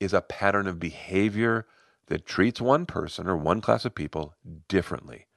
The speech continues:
from everyone else. Listen, if you ask everyone about their life outside work, that's fine. When you spread your behavior far and wide, there is no jeopardy. He said, "Well,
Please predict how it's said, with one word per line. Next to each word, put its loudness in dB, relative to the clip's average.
from -10
everyone -2
else. 4
Listen, 2
if 0
you 0
ask 4
everyone 4
about 6
their 6
life 8
outside 6
work, 2
that's 0
fine. 4
When 0
you -8
spread -2
your 4
behavior 2
far 6
and 0
wide, 4
there -4
is -6
no -4
jeopardy. -8
He -6
said, 2
"Well, 4